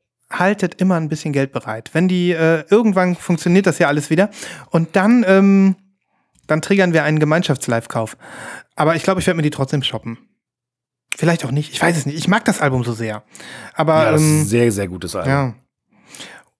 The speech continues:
Speaker 1: Meiner Meinung nach auch Cozy's Peak.
Speaker 2: Mhm.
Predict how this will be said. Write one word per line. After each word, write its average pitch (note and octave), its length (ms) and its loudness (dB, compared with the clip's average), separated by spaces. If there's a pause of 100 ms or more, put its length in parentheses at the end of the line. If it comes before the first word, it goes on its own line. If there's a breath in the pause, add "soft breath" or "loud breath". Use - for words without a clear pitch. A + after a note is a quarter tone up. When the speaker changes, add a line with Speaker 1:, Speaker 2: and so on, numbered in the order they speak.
(580)
Speaker 1:
Meiner E3 300 0
Meinung F3 220 2
nach E3+ 120 0
auch D#3+ 340 -2 (680)
Cozy's F#3 640 -2
Peak. - 500 -4 (840)
Speaker 2:
Mhm. G2+ 320 -8